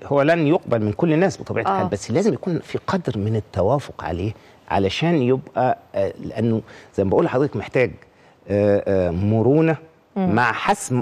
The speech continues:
Speaker 1: أيضًا، لأنه
Speaker 2: شخصية
Speaker 1: لو
Speaker 2: قوية.
Speaker 1: لم يكن حاسما في
Speaker 2: مم.
Speaker 1: إدارة الجلسات،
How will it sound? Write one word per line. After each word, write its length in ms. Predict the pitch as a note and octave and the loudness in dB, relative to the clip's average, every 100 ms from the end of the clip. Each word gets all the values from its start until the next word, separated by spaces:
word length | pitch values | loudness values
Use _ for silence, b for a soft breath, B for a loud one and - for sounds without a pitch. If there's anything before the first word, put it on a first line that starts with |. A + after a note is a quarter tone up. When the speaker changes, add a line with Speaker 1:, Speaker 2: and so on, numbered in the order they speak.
| - | 2
Speaker 1:
أيضًا، 280 | A#3+ - D#2 | 2 0 -2
لأنه 460 | D#2 - E3+ D3 | -4 0 2 2
Speaker 2:
شخصية 160 | B2+ A#3 | 2 4
Speaker 1:
لو 120 | E3+ | 4
Speaker 2:
قوية. 200 | G3+ D3+ | 4 4
Speaker 1:
لم 180 | C#3+ C3+ | 4 4
يكن 300 | F#3 - C#3 | 2 0 -4
حاسما 680 | - B2 A2+ - D3 C3 F2 | -2 0 0 2 2 2 2
في 180 | - - | -2 -4
Speaker 2:
مم. 100 | G2 | 2
Speaker 1:
إدارة 340 | C3 F3 G#2 - | 4 4 0 -6
الجلسات، 560 | D#2+ F#2+ F#2 - C#3 | -2 0 0 0 -2